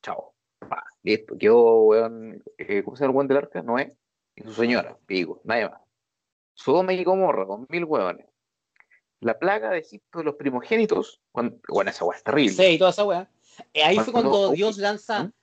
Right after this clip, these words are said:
Speaker 2: a, a su demonio más bacán, po, weón, que es el ángel de la muerte, po, weón.
Speaker 1: De la muerte. Weón, y, weón, deja la zorra. Claro que lo bueno es que pintaban su puerta con sangre de cordero, pasaban, que eran los hebreos. El weón se echó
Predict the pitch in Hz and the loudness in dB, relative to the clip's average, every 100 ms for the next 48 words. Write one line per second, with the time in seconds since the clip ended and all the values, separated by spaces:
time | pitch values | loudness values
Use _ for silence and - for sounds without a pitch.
0 | _ 170 - - 143 156 147 151 185 180 | _ -14 -10 -10 -10 -10 -10 -8 -8 -8
1 | 180 156 175 294 269 135 110 120 117 - | -8 -8 -8 -8 -8 -14 -16 -14 -14 -14
2 | 131 127 131 151 156 156 143 135 226 226 | -12 -10 -6 -6 -4 -4 -4 -2 -2 -2
3 | 110 95 87 - _ 123 131 170 165 - | -8 -8 -12 -18 _ -4 0 0 -2 -8
4 | _ _ _ _ - 120 131 95 107 95 | _ _ _ _ -6 -2 -2 -6 -14 -6
5 | 113 131 127 123 101 - 156 - - - | -2 -2 -2 -4 -6 -4 -6 -4 -8 -6
6 | 135 139 131 131 139 139 135 127 _ - | 0 0 2 0 -2 -2 -4 -4 _ -12
7 | 117 - 131 139 131 123 135 131 131 120 | -10 -4 -4 -4 -4 -4 -2 -4 -6 -8
8 | 117 131 135 131 127 120 117 120 117 113 | -8 -6 0 2 4 4 4 4 4 2
9 | 117 135 143 135 135 117 151 _ _ _ | 2 2 2 0 -2 -4 -6 _ _ _
10 | - 98 98 107 120 117 - _ _ _ | -6 -2 2 4 4 2 0 _ _ _
11 | _ 117 120 139 135 123 151 - | _ -4 0 0 -2 0 0 0